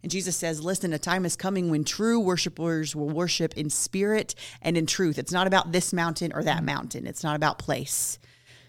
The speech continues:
And she says, "I, I want this. This is some of the things that I want. We know the Messiah is coming. We're waiting for him." And Jesus says, "I'm him.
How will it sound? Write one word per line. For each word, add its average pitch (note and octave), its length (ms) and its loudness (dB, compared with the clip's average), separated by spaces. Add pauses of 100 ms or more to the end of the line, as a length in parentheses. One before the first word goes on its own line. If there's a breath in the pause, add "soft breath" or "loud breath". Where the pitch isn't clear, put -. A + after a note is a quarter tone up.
(160 soft breath)
And F#3 160 2
she F#3+ 200 2
says, D#3+ 560 2 (120)
"I, F#3+ 200 8 (120)
I G3 120 10
want F3 500 4
this. - 240 -4
This F#3+ 220 0
is F#3 60 -2
some G3 200 2
of F#3 60 2
the E3+ 80 2
things F3+ 240 0
that E3 80 2
I E3+ 40 6
want. F3 200 4
We F3 100 0
know F#3+ 380 8
the G3 100 4
Messiah E3+ 540 2
is - 180 -2
coming. E3 440 -2
We're F3+ 140 6
waiting F3+ 480 6
for - 220 -4
him." D3 180 -2
And D#3 140 0
Jesus D#3+ 380 0
says, D3 600 2 (1200 soft breath)
"I'm F#3 160 2
him. D3+ 360 0